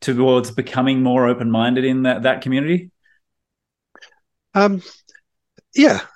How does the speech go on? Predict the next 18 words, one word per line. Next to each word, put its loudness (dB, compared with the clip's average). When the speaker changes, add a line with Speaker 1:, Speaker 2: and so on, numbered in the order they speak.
Speaker 2:
yeah, 2
I, 0
I 0
think 0
so. -4
Um, -2
so 0
in -4
two 0
thousand 0
and -2
four, 2
um, -2
I 0
went -4
to 0
the, -2
uh, -6